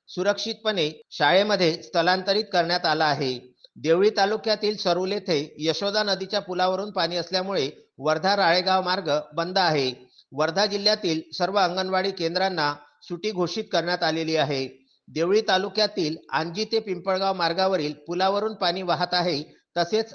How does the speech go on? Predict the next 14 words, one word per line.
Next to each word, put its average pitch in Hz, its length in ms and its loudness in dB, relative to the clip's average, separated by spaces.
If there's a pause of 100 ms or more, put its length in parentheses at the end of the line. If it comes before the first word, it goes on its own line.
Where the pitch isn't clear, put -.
आंजी 170 320 -2
ते 202 160 -2
अंदोरी 175 420 -4
मार्गावरील 180 600 -2 (180)
पुलावरून 180 480 0
देखील 165 360 -2 (320)
पाणी 170 240 2
वाहत 170 320 2
आहे. 147 300 2 (400)
गंगापूर 190 540 2
पुलावरून 190 560 0
पाणी 170 420 -2
वाहत 170 280 2
आहे, 180 360 0